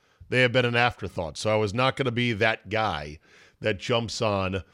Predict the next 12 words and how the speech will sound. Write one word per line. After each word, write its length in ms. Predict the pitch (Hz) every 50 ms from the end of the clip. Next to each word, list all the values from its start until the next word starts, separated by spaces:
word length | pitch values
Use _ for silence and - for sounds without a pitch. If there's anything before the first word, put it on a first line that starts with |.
| _ - - - _ _ _ _
at 280 | 98 104 104 98 - -
the 100 | 104 98
last 400 | 98 92 92 92 87 - - 95
minute. 320 | 95 92 87 82 73 -
But 140 | - 110 110
I 100 | 113 113
did 260 | 101 - 139 151 151
enjoy 360 | 165 160 135 147 156 151 151
watching 480 | 139 139 135 131 123 - - 143 131 123
them, 260 | 120 123 123 131 127 -
even 260 | 123 127 123 135 135
though 320 | 123 123 123 120 120 120